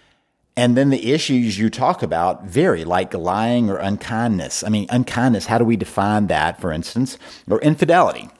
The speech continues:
So what I've realized is that there are a number of pieces that play into how long it takes to recover. One piece of the puzzle is how the person who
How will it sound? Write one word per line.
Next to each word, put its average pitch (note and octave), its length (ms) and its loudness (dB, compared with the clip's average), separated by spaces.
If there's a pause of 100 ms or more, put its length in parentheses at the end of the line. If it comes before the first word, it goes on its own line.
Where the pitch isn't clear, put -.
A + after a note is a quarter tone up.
(1000)
So C3+ 360 2
what D3 280 -2
I've B2+ 220 0
realized G2+ 580 0
is G2+ 400 0 (600)
that B2+ 280 2
there C3 200 4
are A#2+ 280 0
a A2+ 120 0
number A2+ 880 0
of G2+ 480 0 (260)
pieces G#2+ 560 -4
that G2+ 160 -4
play A2+ 260 4
into G#2 160 2
how A#2+ 240 2
long G#2+ 200 6
it - 80 -4
takes G2 220 -2
to F#2 60 -4
recover. - 460 -6 (1200)
One F#3+ 420 2
piece D#3+ 380 -2
of G#2+ 80 0
the G#2+ 80 2
puzzle A#2+ 560 2
is A#2 400 0 (100)
how D3+ 640 0 (180)
the B2 200 0
person C#3 480 0
who A#2 460 2